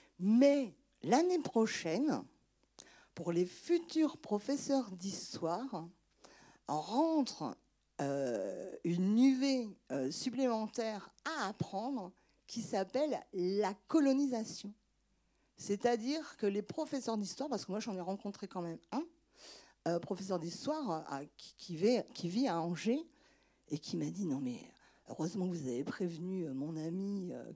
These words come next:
que, euh, du film et tout ça, et que vous veniez aujourd'hui pour nous en parler,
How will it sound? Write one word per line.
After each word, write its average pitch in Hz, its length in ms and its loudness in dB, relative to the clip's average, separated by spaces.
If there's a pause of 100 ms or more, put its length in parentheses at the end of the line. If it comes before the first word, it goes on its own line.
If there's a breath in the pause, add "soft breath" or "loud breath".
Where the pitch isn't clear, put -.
(140)
que, 156 180 -2 (600 loud breath)
euh, - 460 -10
du 147 140 -8
film 180 380 -4
et 160 80 0
tout - 180 -12
ça, 190 200 -4
et 160 60 -2
que - 160 -8
vous 156 100 -6
veniez 165 340 -2
aujourd'hui 170 600 -4
pour 160 180 -4
nous 156 160 -6
en 156 100 -4
parler, 180 400 -2